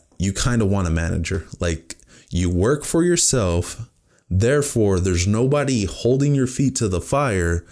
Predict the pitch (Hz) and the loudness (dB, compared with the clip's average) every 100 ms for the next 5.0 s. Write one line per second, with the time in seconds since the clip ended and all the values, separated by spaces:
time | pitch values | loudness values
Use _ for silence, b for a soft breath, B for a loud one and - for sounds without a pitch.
0 | B B 104 117 110 113 107 101 95 B | B B 0 0 2 2 2 2 0 B
1 | B B B - 107 117 123 110 - 147 | B B B -2 0 2 0 -2 -2 0
2 | 147 110 - 135 123 120 101 104 113 120 | 0 0 4 4 4 0 0 0 0 0
3 | 107 98 90 87 85 95 98 98 - - | 0 0 0 2 2 0 0 -2 -4 -4
4 | 95 92 90 - - 104 98 92 82 | -2 0 -2 -2 -4 -4 -2 -2 -4